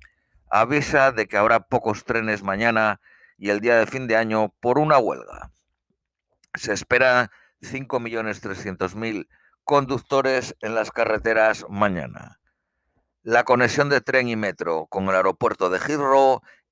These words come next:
estarán cortados debido a trabajos de mantenimiento. El día de Navidad. El dueño del Chelsea, Abramovich,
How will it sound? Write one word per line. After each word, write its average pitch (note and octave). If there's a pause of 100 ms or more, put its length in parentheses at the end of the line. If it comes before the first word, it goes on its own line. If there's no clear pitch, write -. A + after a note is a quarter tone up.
estarán D#3
cortados C3
debido A#2
a G#2+
trabajos G#2
de G#2
mantenimiento. G2 (1200)
El E2+
día G#2+
de F#2+
Navidad. D#2+ (440)
El F#2+
dueño C#3
del A2
Chelsea, D#3 (760)
Abramovich, B2+